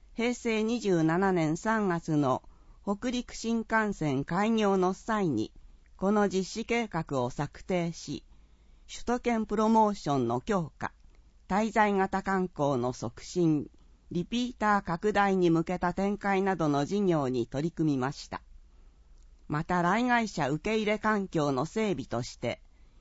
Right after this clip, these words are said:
記念イベントの開催、市内観光交通の充実、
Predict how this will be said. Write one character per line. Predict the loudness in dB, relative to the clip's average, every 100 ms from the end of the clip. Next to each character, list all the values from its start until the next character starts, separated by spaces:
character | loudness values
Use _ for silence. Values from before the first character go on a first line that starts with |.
| -20 -8
記 | 0
念 | 2 2 2
イ | -2 0
ベ | 0
ン | 0
ト | -2 0
の | 0
開 | -2 -4 -4
催、 | -4 -4 -4 -6 -14 -20 -20 -20 -20 -20
市 | -10 -2
内 | 2 2 2
観 | 0 -2 -2
光 | -2 -2 -2
交 | -4 -4
通 | -2 0 2
の | 2 0
充 | 0 0 0
実、 | -4 -6 -6 -6